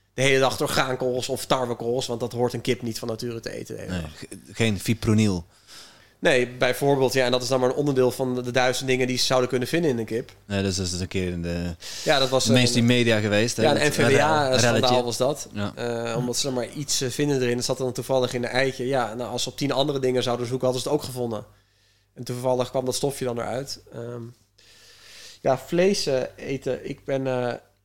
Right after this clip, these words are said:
Speaker 1: ik vind het verschrikkelijk hoe, hoe, hoe de, hoe er om wordt gegaan met in, in de dierenindustrie. Weet je, de massaproductie. De megafarms, weet je, alle v-,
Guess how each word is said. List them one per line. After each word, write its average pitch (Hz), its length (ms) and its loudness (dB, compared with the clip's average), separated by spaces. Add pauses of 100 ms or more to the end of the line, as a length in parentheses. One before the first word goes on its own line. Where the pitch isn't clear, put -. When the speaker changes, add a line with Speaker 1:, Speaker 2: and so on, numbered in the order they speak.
Speaker 1:
ik - 120 -12
vind 147 180 0
het 139 100 -4
verschrikkelijk 170 500 0
hoe, 131 260 0
hoe, 127 240 -4
hoe 120 240 -6
de, 110 420 -4 (320)
hoe 131 180 -8
er 131 60 0
om 147 120 0
wordt 135 160 -2
gegaan 117 300 -4
met 110 200 -6
in, - 320 -12
in 127 120 -8
de 120 80 -6
dierenindustrie. 147 760 -4
Weet 139 140 -12
je, - 60 -10
de 131 80 -6
massaproductie. 127 880 -4 (520)
De 120 100 -4
megafarms, 135 840 0
weet - 180 -10
je, - 240 -8
alle - 300 -10
v-, - 120 -20